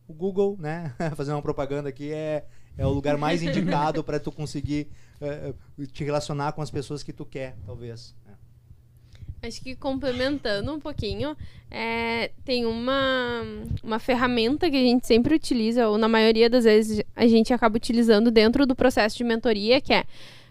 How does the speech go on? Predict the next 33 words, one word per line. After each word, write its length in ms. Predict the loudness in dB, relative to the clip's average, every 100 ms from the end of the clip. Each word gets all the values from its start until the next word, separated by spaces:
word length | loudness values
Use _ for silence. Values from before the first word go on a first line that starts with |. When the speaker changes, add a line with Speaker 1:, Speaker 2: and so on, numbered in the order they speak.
| -2
Speaker 2:
primeiro 360 | 4 6 6
passo, 500 | 6 6 4 2 0 0
conhecer 380 | 0 0 0 -2
o 40 |
meu 140 | 0 -2
cliente. 560 | -2 -2 -4 -8 -14 -10
Utilizo 440 | -8 -4 -2 -2
o 20 | 0
mapa 280 | 0 0
de 100 | 0
empatia. 640 | 0 4 2 4 2 2 0 -4
Então, 260 | 2 2
quem 180 | 2 2
não 200 | 4 4
conhece, 580 | 4 6 6 6 4 6
vale 220 | 8 8
a 80 | 6
pena 280 | 6 6 6
conhecer 680 | 4 4 4 2 2 4 0 -8 -18 -8
o 60 | 4
mapa 280 | 6 8
de 120 | 6 4
empatia 600 | 2 0 4 4 4 2 -14 -6
e 180 | 4 6
executar 720 | 6 4 2 0 4 4 2
esse 240 | -2 -4
mapa 440 | 0 2 2 0
pra 200 | -2 0
construir 680 | 0 -2 -2 -4 -4 -2 -2
a 60 | -2
persona 480 | -6 -6 -6 -6
do 80 | -4
negócio. 520 | -4 0 2 0 -4